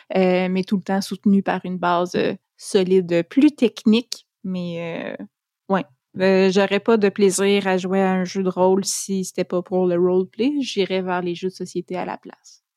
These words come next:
Donc, euh, voilà. Euh,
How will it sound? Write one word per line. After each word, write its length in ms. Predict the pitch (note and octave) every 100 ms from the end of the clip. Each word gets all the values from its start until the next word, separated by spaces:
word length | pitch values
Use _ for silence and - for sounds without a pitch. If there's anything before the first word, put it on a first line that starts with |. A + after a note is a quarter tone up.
| _
Donc, 180 | - - -
euh, 120 | - G#3 - _ _ - -
voilà. 420 | G3 F3 - - _ _ - - - - - _ -
Euh, 600 | G#3+ A3 A3+ A#3 A#3 A3+